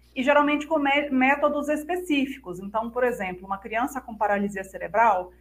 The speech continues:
muito possivelmente um médico vai res-, vai, é, querer que ela faça Terasult,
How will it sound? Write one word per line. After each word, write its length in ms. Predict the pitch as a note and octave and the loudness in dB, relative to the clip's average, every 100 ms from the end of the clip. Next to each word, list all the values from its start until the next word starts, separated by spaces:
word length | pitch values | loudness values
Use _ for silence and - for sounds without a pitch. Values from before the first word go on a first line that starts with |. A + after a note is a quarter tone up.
| - | -4
muito 260 | C4+ E4 D4+ | 0 0 -2
possivelmente 720 | C#4 C4 A3+ A3+ C4 C4 B3+ | -6 -2 0 0 0 -2 -2
um 80 | A#3 | -2
médico 600 | A3+ B3+ C4 - G#3 G#3 | 2 2 2 -2 -6 -2
vai 380 | G#3+ A3 A#3 B3 | 6 8 8 2
res-, 300 | A#3+ A#3 - | -2 -6 -12
vai, 560 | F3 G#3+ A3+ A3+ G3+ G3 - | 0 4 4 2 -4 -6 -6
é, 240 | G3 G3 | -2 -2
querer 220 | G3 A3+ A#3 | -2 -2 2
que 60 | |
ela 140 | B3 B3 | 2 4
faça 260 | B3+ B3+ | 2 0
Terasult, 880 | B3 C4 C#4 - C4 - - - - | 0 2 2 -2 -8 -8 -12 -12 -12